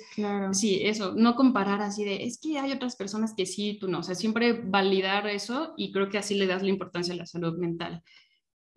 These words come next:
Speaker 1: Ujú. Y creo que, o sea, como el tip o lo que siempre hay que recordar es lo que decías en el, al inicio, ¿no? Que no debes de forzar algo, o sea,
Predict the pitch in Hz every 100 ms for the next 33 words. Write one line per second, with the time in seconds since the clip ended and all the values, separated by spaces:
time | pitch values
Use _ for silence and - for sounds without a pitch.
0 | - 220 196 214 185 - - - 214 -
1 | 254 262 339 320 226 - - - 214 214
2 | 214 202 196 196 180 180 180 _ _ -
3 | 202 226 247 202 202 202 208 226 233 208
4 | 190 185 190 190 202 202 202 208 190 190
5 | 208 202 196 202 202 196 196 202 233 220
6 | 180 175 233 220 196 214 220 196 190 190
7 | 185 175 170 190 190 196 190 180 185 190
8 | 165 -